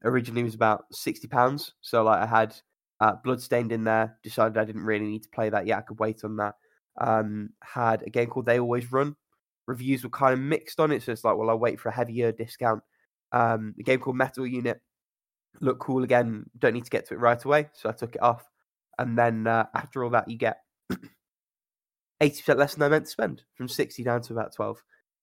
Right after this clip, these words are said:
Um, I'm pretty happy with my haul, to be fair. Like, um, it's all stuff I can get to relatively soon. The other thing I'm bearing in mind, I'm planning on doing, like, a couple of Game Pass months, so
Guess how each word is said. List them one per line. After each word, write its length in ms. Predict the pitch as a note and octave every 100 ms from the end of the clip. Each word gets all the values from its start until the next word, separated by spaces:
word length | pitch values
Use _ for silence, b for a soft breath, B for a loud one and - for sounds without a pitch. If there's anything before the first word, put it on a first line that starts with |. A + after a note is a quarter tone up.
| -
Um, 400 | B2 C3 D3 -
I'm 120 | F#3+
pretty 160 | B3 G#3
happy 240 | A#3 A#3
with 80 | D#3
my 80 | B2
haul, 160 | B2+
to 200 | A#2 -
be 60 | -
fair. 240 | C#3+ E3+ F#3+
Like, 300 | B2 B2+ B2 - _ - _ _ _ _ -
um, 260 | B2+ A#2+ A#2
it's 120 | A#2
all 100 | D#3 C#3+
stuff 220 | - C#3
I 60 | B2+
can 140 | C3+
get 240 | B2+ A#2+ -
to 160 | B2+ A#2+
relatively 480 | B2+ A#2+ A#2 A#2+ A#2
soon. 280 | - C#3+ C#3+ b -
The 100 | C#3+
other 120 | D#3+
thing 160 | E3+ D3+
I'm 100 | D3+
bearing 220 | C#3+ C#3+
in 80 | C#3+
mind, 200 | C#3+ C#3 -
I'm 80 |
planning 300 | A#2 B2+ B2+
on 80 | A#2+
doing, 160 | A#2+ A2+
like, 160 | A2+
a 40 | -
couple 220 | B2+ A#2+
of 60 | A#2
Game 140 | A#2
Pass 240 | A2 G#2+
months, 380 | A#2+ A2 - - _
so 320 | - A2+ A2